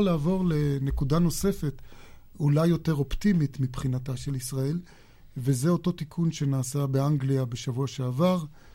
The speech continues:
המלכה אליזבת השנייה סוף סוף חתמה על אותו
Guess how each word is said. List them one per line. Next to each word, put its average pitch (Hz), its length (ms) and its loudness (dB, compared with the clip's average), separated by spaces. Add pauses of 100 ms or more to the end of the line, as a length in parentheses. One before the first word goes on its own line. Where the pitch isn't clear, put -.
(240)
המלכה 135 920 0 (320)
אליזבת 143 540 0
השנייה 147 440 -2
סוף 151 260 -6
סוף - 260 -10
חתמה 139 440 -6
על 135 100 -4
אותו 151 420 -4